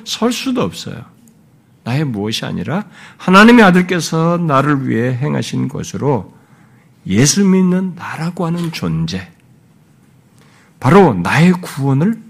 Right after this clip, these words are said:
말하라는 것입니다. 만일 아무리 수천 년 동안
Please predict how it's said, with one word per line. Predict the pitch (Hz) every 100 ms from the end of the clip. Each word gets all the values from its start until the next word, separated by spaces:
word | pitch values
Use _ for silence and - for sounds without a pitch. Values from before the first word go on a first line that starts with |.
| - _ _ -
말하라는 | 143 87 113 139 120 160 156 143 143
것입니다. | 143 - - 117 - - _ _ _ _ _ _ _ _ _ _ _ _ _ -
만일 | 117 175 180
아무리 | - 147 220 294 269
수천 | 196 - 254 - 311 330
년 | 285 226
동안 | 208 139 110 123 220